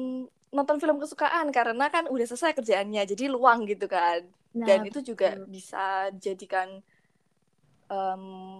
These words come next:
Speaker 1: me time biar kita relax, waktu
Speaker 2: Betul.
Speaker 1: santai lah gitu.
Speaker 2: Iya, kita jadi nggak stres ya, Jess. Kalau kita
Speaker 1: Mm-mm.
Speaker 2: terus-terusan ambisius, itu juga bakal capek. Makanya kita di sini ada tips sediakan me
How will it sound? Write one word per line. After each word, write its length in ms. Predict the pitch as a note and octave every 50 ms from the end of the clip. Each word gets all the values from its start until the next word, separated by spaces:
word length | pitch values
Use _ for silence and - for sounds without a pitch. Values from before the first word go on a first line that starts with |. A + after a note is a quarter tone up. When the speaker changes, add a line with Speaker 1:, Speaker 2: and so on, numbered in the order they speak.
| G3
Speaker 1:
me 140 | - - A3
time 560 | A3 _ - G#3 F#3+ F#3+ G#3 G#3+ G#3+ A3+ A3
biar 360 | - G3+ G3 F#3+ F#3 F#3 F#3+ -
kita 280 | - G3 - G3 G3+
relax, 800 | G3+ G3+ G3 G3 G3+ G3 G3 G3+ G#3 G#3 - - - - - - _ _ _ _ _ _ _ _ _ _ _ _
waktu 280 | - A#3 A3+ A3 B3 B3
Speaker 2:
Betul. 80 | B3+ - D4+ D#4 D4+
Speaker 1:
santai 140 | D4 C#4+ C#4
lah 160 | C4+ C#4 C4
gitu. 320 | C4 B3+ B3 B3 A#3+ A#3 A#3 A3+ A3 G3+ - -
Speaker 2:
Iya, 580 | - G#3+ A3 G#3+ G#3+ G#3 G#3 G3+ G3+ G3+ G3+ G3
kita 280 | - - A3+ - D4+
jadi 240 | D4+ C4 C4+ C4 A3+
nggak 380 | A#3+ A#3 G#3+ A3+ B3+ - - -
stres 520 | - - D4+ D4+ - - E4 E4+ D4 - -
ya, 140 | A#3+ G#3+ G3+
Jess. 300 | G3 F#3+ G3+ G#3 G#3 -
Kalau 260 | - - B3 B3 B3 B3+
kita 380 | C#4 D#4+ A#3+ C4+ B3+ B3+ B3 A#3+ A#3+ A#3 G#3+
Speaker 1:
Mm-mm. 80 | A3+ - _ _ _ _
Speaker 2:
terus-terusan 800 | - C4 C#4 C#4+ C#4 - D4 C#4 D4 C#4+ C#4+ - D4+ C#4 C4+ C4 C4+ C#4 C4 - - _ _
ambisius, 880 | - C4+ D#4 E4+ E4+ D#4+ F4 E4+ - - F4+ F#4 G4+ G#4 G#4+ - - -
itu 200 | D#4 A#3+ - D4+ C#4+
juga 300 | A#3+ A3+ G#3+ G#3+ G3 -
bakal 320 | F#3+ F#3+ F#3+ - G3+ F#3+ F#3+
capek. 460 | - - G3+ G#3 G#3 - A#3+ A3+ G#3+
Makanya 540 | G#3+ G3 F#3+ - G3+ G3 G3+ G#3+ A#3+ C4+ D4
kita 320 | - - - G#3+ G#3+ B3
di 120 | B3 A3+ A3+
sini 260 | G#3+ - A3 G#3+ A3+
ada 220 | A3 G#3 G3+ F#3+ F#3
tips 340 | - - E4+ F4+ - - -
sediakan 560 | A#3 G3+ G3+ G3+ F#3 F3 - _ E3 F#3+ A#3 G#3+
me 140 | F3+ E3+